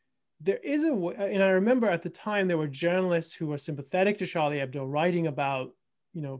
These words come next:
from the journalist perspective, there's a certain level of courage when you have to, when you publish certain things that you're, you might face, um, sort of recoil and, and criticism,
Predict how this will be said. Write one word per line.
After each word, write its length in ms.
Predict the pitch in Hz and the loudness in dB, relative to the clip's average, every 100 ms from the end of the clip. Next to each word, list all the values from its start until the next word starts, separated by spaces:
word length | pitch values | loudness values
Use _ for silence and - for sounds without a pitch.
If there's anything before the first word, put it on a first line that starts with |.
| - | -6
from 120 | 160 | -4
the 80 | 143 | -2
journalist 480 | 147 196 202 175 - | 2 4 4 0 -4
perspective, 540 | 151 - 165 - 147 | -8 -2 -2 -2 -4
there's 200 | 139 135 | -4 -6
a 120 | 139 | -10
certain 280 | - 165 151 | -6 -4 -2
level 220 | 151 135 | -2 -4
of 140 | 127 - | -8 -8
courage 480 | - 190 180 160 | 2 6 6 4
when 140 | 147 147 | 0 -4
you 160 | 139 | -4
have 180 | 135 147 | -6 -10
to, 60 | - | -10
when 120 | 151 | -8
you 60 | 143 | -8
publish 400 | 135 175 165 165 | -4 -2 -2 -2
certain 220 | 165 151 | -4 -4
things 500 | 147 156 151 147 135 | -4 -4 -2 -4 -8
that 180 | - 143 | -14 -12
you're, 320 | 147 131 131 - _ _ _ | -8 -8 -8 -12 _ _ _
you 100 | 147 | -8
might 180 | 139 131 | -8 -6
face, 500 | - 151 147 - - _ _ 269 247 | -4 -4 -4 -12 -20 _ _ _ -18
um, 380 | 160 127 127 127 - _ _ _ _ _ _ _ _ _ | -16 -14 -14 -16 -20 _ _ _ _ _ _ _ _ _
sort 200 | - 160 | -20 -18
of 60 | 156 | -6
recoil 640 | 156 190 - 175 156 143 | -2 -2 2 2 4 2
and, 180 | 139 135 | -2 -8
and 240 | 143 135 - | -8 -10 -6
criticism, 680 | 226 233 185 151 139 131 | -4 -2 -2 -4 -4 -8